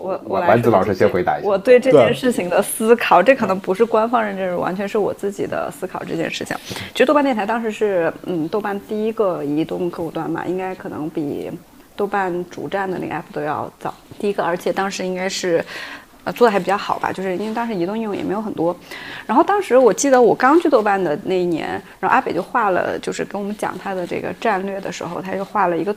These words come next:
Speaker 1: 图，就是说他会认为书、影音三个圈儿，对吧？他会觉得这部分，这三个圈儿里面可能重合的其实只是一部分，他可能，呃，更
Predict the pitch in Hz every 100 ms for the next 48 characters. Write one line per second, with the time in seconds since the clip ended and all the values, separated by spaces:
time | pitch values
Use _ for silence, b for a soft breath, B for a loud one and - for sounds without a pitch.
0 | - - 160 139 160 190 202 185 180 180
1 | 180 B B - 226 247 220 165 - 90
2 | - B - 208 214 220 185 - 175 190
3 | 196 - 202 202 180 - 185 190 196 170
4 | 98 - B B 214 247 233 170 190 262
5 | 254 240 196 196 160 233 226 247 240 233
6 | 233 196 160 165 B B B 165 175 202
7 | - 202 277 - 143 143 214 175 - 190
8 | 185 196 196 - 196 175 - 226 - -
9 | B B - 220 190 143 160 180 - 156
10 | - 220